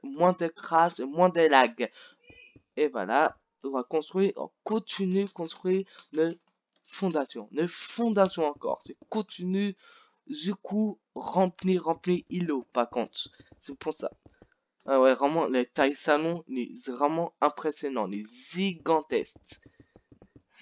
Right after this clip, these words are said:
Ouais. Eh ouais, ah, voilà.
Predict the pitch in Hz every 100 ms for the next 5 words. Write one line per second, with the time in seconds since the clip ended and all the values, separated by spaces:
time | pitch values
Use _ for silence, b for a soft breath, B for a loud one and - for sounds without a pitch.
0 | b b - 135 139 _ _ _ _ _
1 | _ - 101 92 131 147 - - 110 80
2 | -